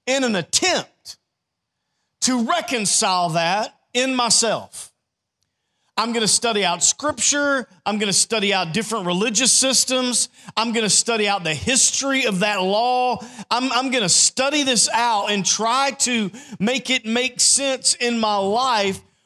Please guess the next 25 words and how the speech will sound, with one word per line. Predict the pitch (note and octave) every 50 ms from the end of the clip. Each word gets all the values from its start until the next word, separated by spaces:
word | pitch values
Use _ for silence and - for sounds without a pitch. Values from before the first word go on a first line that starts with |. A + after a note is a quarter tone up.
| _ E3
where | F3 G#3 A#3 A3
I | B3+ A#3+ A#3
can | - - A3 G#3 F#3
follow | - - C4 C4 C4+ C#4 C4+ B3+ A#3
Jesus | G3+ E3+ D#3 F#3+ C#4+ D4+ D4 C4+ G3+ F#3 G#3 G3+ G3 F3+ - - - - _ _ _ _ - - - A#3+
and | A#3+ A3+ A3 -
still | - - - - - - C4+ C#4 C#4 C#4 C4+ C4+ C4 B3+ A3+ F3 - - _ _ _ -
not | E3 F#3+ A3 B3+ B3+ B3+ C4 B3+ A#3
agree | A3+ G3+ F3+ D3+ D#3+ G3 A#3+ C4+ C4+ C4 B3+
with | B3 A#3 A#3 -
this | - A3 G#3 - -
particular | - G#3+ F3 - G#3 G3+ E3 G3 F#3 F3+ E3+
teaching. | - - - G3 F3 - - - G2+ - _ _ _ _ _ _ _ _ _ _ _ _ _ _ _ _ _ - - _ _ _ _ -
It | - B3 B3+
would | B3 A#3+ G3
be, | F#3+ A#3 A#3 A#3 A#3 A3 G3+ - - _ _ -
I | A#3 C4+ D4
don't | A3 F3+ B3+ B3+ B3+ C4 C4+
agree | A#3+ F#3 F3+ A3+ A#3 A#3 A3+ A3 A3 A#3 C4 C#4+ B3+ _ _ _ _ _ _ _ _ -
that | F#3+ A3+ A#3
I | G#3+ A3 A#3
should | G#3 - - G#3+ A#3+ A3+
refrain | F#3+ A3+ C4 A#3+ - - G3 G3+ G3+ G3 G3+ G#3 G#3+ G#3
from | - A#3 B3 A#3+
drunkenness. | F#3 - B3+ D#4+ F4+ F4 D4+ - - G3 E3 D3 C3 A2+ - - - - - - - -